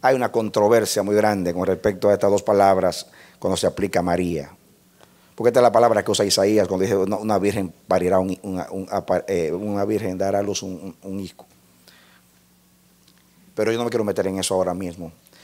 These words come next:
Pero, eh, eh, el, la palabra alma es una mujer soltera en edad de casarse. A veces se usa para una virgen que no, por ejemplo, con Rebeca se usa la palabra betulá, pero se usó alma también, porque era una doncella,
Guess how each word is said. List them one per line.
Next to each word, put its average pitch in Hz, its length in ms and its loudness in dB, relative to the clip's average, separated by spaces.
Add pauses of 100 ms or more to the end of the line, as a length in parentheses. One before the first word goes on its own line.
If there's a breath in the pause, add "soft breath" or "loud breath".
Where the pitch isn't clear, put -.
(240 soft breath)
Pero, 120 380 4
eh, 113 180 2
eh, 107 380 2
el, 104 420 -4
la 107 100 2
palabra 120 300 4
alma 120 260 2
es 113 120 -2
una 123 160 -2
mujer 120 200 -2
soltera 113 760 0 (200)
en 107 160 -4
edad 107 240 2
de 110 100 0
casarse. - 720 -4 (640)
A 101 120 -2
veces 113 240 0
se 120 80 0
usa 117 260 0
para 98 220 0
una 107 180 2
virgen 107 440 -4
que 98 120 -4
no, 104 240 -2 (480 loud breath)
por 110 140 4
ejemplo, 127 240 2
con 127 160 4
Rebeca 139 420 6
se - 80 0
usa 147 140 4
la - 20 4
palabra 135 480 4 (160 loud breath)
betulá, 123 580 4
pero 113 200 2
se 113 80 0
usó 139 240 0
alma 117 400 4
también, 85 420 -10 (180)
porque 120 360 2
era 123 160 6
una 120 160 2
doncella, 101 680 -2